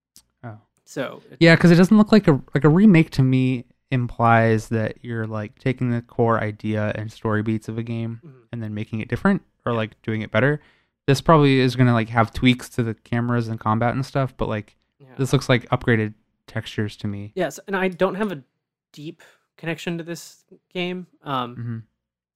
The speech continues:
Speaker 1: That was one of my favorites growing up. I love that game.
Speaker 2: Yeah, so, like, I, I couldn't tell. It's like, so I recognize a lot of these, the Colossi.
Speaker 1: Yeah.
Speaker 2: But, like, like, I, like, watching it, like, not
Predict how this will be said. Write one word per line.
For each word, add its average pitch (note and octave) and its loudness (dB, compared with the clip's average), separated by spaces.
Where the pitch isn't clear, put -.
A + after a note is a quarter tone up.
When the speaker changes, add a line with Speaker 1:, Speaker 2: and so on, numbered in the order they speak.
Speaker 1:
That D3+ 2
was E3 6
one D#3+ 6
of D#3 6
my A#2 4
favorites A2 -4
growing G#2 -6
up. G#2 -8
I A2+ -6
love A2+ -6
that A2 -8
game. A2 -12
Speaker 2:
Yeah, F3 0
so, G3+ 0
like, F3+ -2
I, F3+ 0
I F3+ -2
couldn't G#3 -2
tell. F3+ 0
It's D3 -10
like, C3+ -2
so - 0
I G3 4
recognize A3+ -4
a F3+ -6
lot E3 -2
of D3+ -8
these, C3 -12
the - -10
Colossi. B2 -10
Speaker 1:
Yeah. A2+ -10
Speaker 2:
But, C#3 -4
like, C#3 -8
like, D3+ -6
I, F3 0
like, D#3 -2
watching E3 -4
it, C#3+ -4
like, C#3 -14
not C#3+ -8